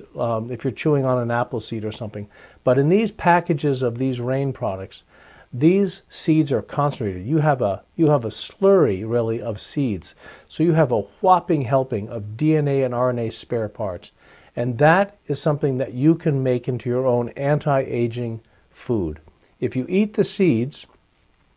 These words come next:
as long as they're organic, I think you're eating the optimal nutrition. You're getting anti-aging food,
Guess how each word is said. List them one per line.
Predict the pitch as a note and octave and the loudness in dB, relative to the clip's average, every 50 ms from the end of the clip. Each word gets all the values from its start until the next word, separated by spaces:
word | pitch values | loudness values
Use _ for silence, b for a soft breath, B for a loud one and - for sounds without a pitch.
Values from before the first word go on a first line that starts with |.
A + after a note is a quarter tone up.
| _ _ - - | _ _ -16 -8
as | C3 B2 A#2 C3 | -6 -2 2 6
long | C#3+ D3 D#3+ E3 D#3+ | 6 6 6 6 4
as | C#3 | 6
they're | D#3+ D#3 | 8 8
organic, | D3+ C#3+ B2+ B2 B2+ A#2 A2 A2 A2 - B B B B B B B B | 8 6 4 2 0 0 0 -2 -6 -8 B B B B B B B B
I | C#3+ D#3 D#3 | 2 4 4
think | F3+ F3 D#3 - | 4 2 2 0
you're | D3+ C3 | 0 2
eating | C#3+ C#3 C3+ C3 A#2+ | 2 2 2 0 -2
the | A#2 A#2+ - - - | -2 -4 -6 -2 4
optimal | D#3 E3+ F3+ - - - F3+ E3 D#3+ D#3 D3 | 6 6 6 4 2 0 2 2 4 2 2
nutrition. | C#3 C3 A#2 - - - A#2+ A2 - - F#2 F2+ F#2 _ b b b b b b b | 2 0 -2 -4 -4 -4 -4 -4 -4 -8 -12 -12 -14 _ b b b b b b b
You're | - C3 C3 B2 A#2+ | 0 2 4 4 2
getting | A2+ - D3+ C3+ B2+ B2+ C3 - | 2 2 2 4 4 2 -2 -2
anti-aging | E3+ E3 F3 - - F3+ E3 D3+ D#3 D#3 D#3 D3 D#3+ D3 C#3 B2+ | 2 2 2 4 4 4 4 6 6 4 4 2 0 -2 -2 -4
food, | - - - C#3 C3 C3 C3 C3+ C3 | -6 -2 0 0 2 2 0 -2 -4